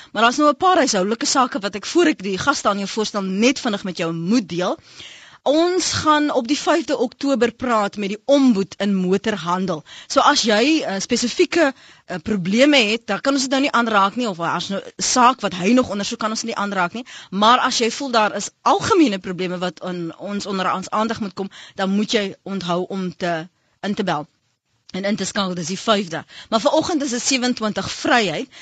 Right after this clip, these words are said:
en dis ook Erfenismaand. En kom ek verwelkom my gaste. Al hulle maters terloop sit in hulle karre en luister op die oomblik na Praat Saam. So as jy een van die maters is en jy luister vanoggend Praat Saam, toet net daar so jou toeterman sodat die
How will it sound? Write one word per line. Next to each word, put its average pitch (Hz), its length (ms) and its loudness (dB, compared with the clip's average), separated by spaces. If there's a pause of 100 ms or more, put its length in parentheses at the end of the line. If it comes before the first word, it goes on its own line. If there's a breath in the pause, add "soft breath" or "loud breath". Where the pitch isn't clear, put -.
(140 loud breath)
en 208 160 -2
dis 233 200 2
ook 190 180 -2
Erfenismaand. 190 840 0 (260 loud breath)
En 202 120 -8
kom 254 140 -2
ek 240 100 -2
verwelkom 196 640 0
my 180 160 -2
gaste. 269 540 0 (340 loud breath)
Al 403 240 6
hulle 277 180 4
maters 208 640 0
terloop 202 380 -2
sit 254 240 -2
in 247 100 0
hulle 202 280 -2
karre 254 340 4
en 196 200 -2
luister 208 400 0
op 220 80 0
die 214 140 -4
oomblik 240 340 0
na 196 180 0
Praat 247 460 2
Saam. 196 280 -2 (240 loud breath)
So 254 60 2
as 349 220 4
jy 339 180 0
een 285 160 0
van 302 120 0
die 285 100 4
maters 220 520 0
is - 280 0 (280 loud breath)
en 240 160 6
jy 233 80 6
luister 226 380 2
vanoggend 220 380 -4
Praat 208 260 4
Saam, 233 300 0
toet 466 240 2
net 339 120 0
daar 208 220 2
so 254 140 -4
jou 208 120 0
toeterman 202 580 -2
sodat 202 260 -2
die 214 160 -6